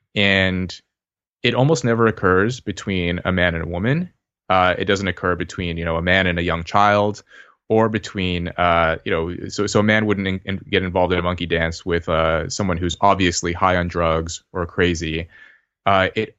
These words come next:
it typically only occurs when there's some question about who would actually prevail in this physical contest. If these two guys were to get into a fight, we actually don't know who would win. And it's funny, you know, I, I remember when I first read this in the book,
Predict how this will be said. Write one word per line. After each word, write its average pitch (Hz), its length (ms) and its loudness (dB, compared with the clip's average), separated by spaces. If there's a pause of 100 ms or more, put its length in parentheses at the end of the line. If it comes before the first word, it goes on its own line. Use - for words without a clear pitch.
(140)
it 123 180 -2
typically 190 440 2
only 117 240 2
occurs 107 480 0
when 101 180 -2
there's 95 420 4
some 101 300 -2
question 90 1000 -2
about 95 260 2
who 175 140 -2
would 147 100 4
actually 101 300 0
prevail 87 680 0 (140)
in 92 120 -2
this 85 440 -4
physical 85 280 -2
contest. - 640 -4
If - 120 -4
these 139 160 4
two 123 120 0
guys 104 160 4
were 98 80 0
to 95 60 0
get 95 60 0
into 87 120 0
a 85 40 -2
fight, 85 400 2
we 113 80 2
actually 123 240 0
don't 85 180 0
know 82 100 -4
who 87 100 -8
would 82 120 -8
win. 85 320 -10 (540)
And 101 160 2
it's 98 100 -4
funny, 143 220 0
you 95 80 2
know, 98 60 4
I, 87 120 0
I 101 160 0
remember 143 260 0
when 120 120 2
I 98 60 0
first 139 360 0
read 117 220 0
this 85 240 -2
in 95 140 -8
the 87 80 -8
book, 85 380 -2